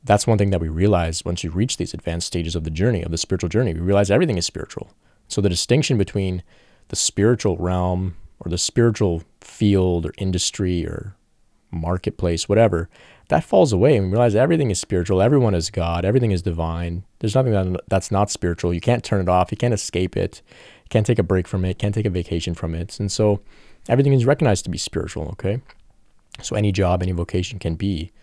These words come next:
um, a-, an outlet for you to serve in a spiritual way, okay? So these roles as well, when we're in service, they don't necessarily also need to be professional. They don't necessarily need to be our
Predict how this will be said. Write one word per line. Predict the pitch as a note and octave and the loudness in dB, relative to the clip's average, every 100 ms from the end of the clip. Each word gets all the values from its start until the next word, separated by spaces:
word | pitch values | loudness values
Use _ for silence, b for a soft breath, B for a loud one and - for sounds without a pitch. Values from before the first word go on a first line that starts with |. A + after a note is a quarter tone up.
| b b b b - | b b b b -8
um, | C2 G1+ - - - _ _ - - _ _ - | -6 -4 -6 -12 -16 _ _ -20 -20 _ _ -8
a-, | - _ _ _ _ _ - | -8 _ _ _ _ _ -4
an | G2+ | 0
outlet | F2+ A#2+ C3+ - | 2 2 0 -2
for | F#2 | 0
you | F#2+ - | 0 -2
to | F2+ | -4
serve | - A2 G#2+ F2 - - - - - - - - - | 0 2 2 0 -4 -18 -20 -20 -20 -20 -20 -20 -8
in | F2 | -4
a | |
spiritual | - - D#2+ - E2+ | -4 -4 -4 -2 0
way, | A#2+ E2+ E2+ - - - F#2+ | 0 0 -6 -20 -20 -12 -12
okay? | - - A2+ _ _ _ _ _ _ _ _ _ _ _ _ _ _ - b b b b b b | -6 -4 -6 _ _ _ _ _ _ _ _ _ _ _ _ _ _ -20 b b b b b b
So | - C#3 B2+ B2+ _ _ _ _ _ _ _ _ _ _ | 0 4 4 2 _ _ _ _ _ _ _ _ _ _
these | C3+ A2+ | 2 4
roles | A2 D#3+ G3 B2 | 6 6 6 4
as | F2+ | 2
well, | G#2+ F#3+ G2 | 2 4 4
when | F2 F2+ | 4 0
we're | F#2 | 0
in | F#2 | -2
service, | - D3+ A#2 | 2 2 2
they | A2 | 2
don't | D#3 C#3+ | 2 2
necessarily | A#2+ - A#2+ A2 | 0 0 0 2
also | G2+ G#2 G2+ | 2 2 0
need | F2 | -2
to | |
be | E2+ | -4
professional. | E2+ D#2+ - F2 - F#2 | -6 -8 -6 -6 -6 -6
They | F2+ | -2
don't | G2+ A2 | 0 2
necessarily | G2+ - G2+ F#2 F2+ F2+ | 0 -2 -4 -2 -2 -4
need | F2 F2 | -4 -4
to | - | -6
be | F2 F2 E2+ - | -4 -2 -2 -4
our | E2+ E2+ | -6 -8